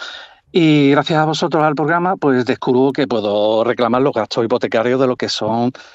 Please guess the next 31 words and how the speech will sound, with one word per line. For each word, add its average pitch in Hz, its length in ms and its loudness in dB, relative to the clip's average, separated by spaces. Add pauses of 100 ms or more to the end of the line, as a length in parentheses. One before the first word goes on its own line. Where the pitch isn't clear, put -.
(120)
eh, 113 200 0
notaría, 135 720 2
registro 135 580 0
y 135 80 4
gestoría. 95 560 -4 (880)
Bien, 135 260 2
me 117 140 0
pongo 123 160 0
en 117 60 -4
contacto 127 320 -2
con 131 100 4
el 135 100 4
banco 202 420 2
y 123 360 2
yo 123 140 0
la 127 100 2
verdad 127 320 0
que 135 160 0
no 131 120 2
puedo 120 240 0
tener 117 280 0
queja 120 260 -2
de, 113 380 2 (100)
de 110 160 0
lo 101 100 2
que 104 240 2
es 107 180 -2
la 104 260 2
labor 98 300 0
de, 101 300 2
de, 107 520 2